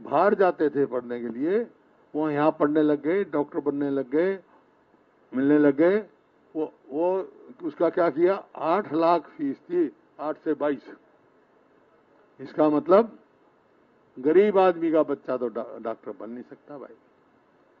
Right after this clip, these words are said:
आम आदमी का बच्चा तो डॉक्टर बन नहीं सकता है बाईस लाख। अगर है, आप तो इतनी सरकार की क्षमता है,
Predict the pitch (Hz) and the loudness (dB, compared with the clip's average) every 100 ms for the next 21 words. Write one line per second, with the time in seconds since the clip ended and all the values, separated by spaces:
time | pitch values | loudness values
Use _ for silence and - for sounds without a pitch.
0 | _ - 165 196 196 190 180 175 170 156 | _ -6 -2 0 2 0 0 0 2 0
1 | - 147 143 123 117 123 104 127 151 147 | -4 -2 -2 -4 -8 -10 -8 -6 -6 -8
2 | - - 143 139 135 131 139 120 127 110 | -14 -16 -16 -14 -14 -16 -20 -20 -20 -20
3 | 120 123 117 120 117 120 - - _ _ | -20 -20 -20 -18 -16 -16 -16 -20 _ _
4 | _ _ _ - _ - 123 185 180 - | _ _ _ -20 _ -4 4 6 6 6
5 | 139 165 139 202 170 151 - 247 214 - | 6 8 6 4 0 -2 -2 -4 -4 -4
6 | 233 - 120 143 175 220 - 135 120 214 | -6 -6 -4 -2 -2 -2 -4 -6 0 0
7 | 117 123 | 0 -4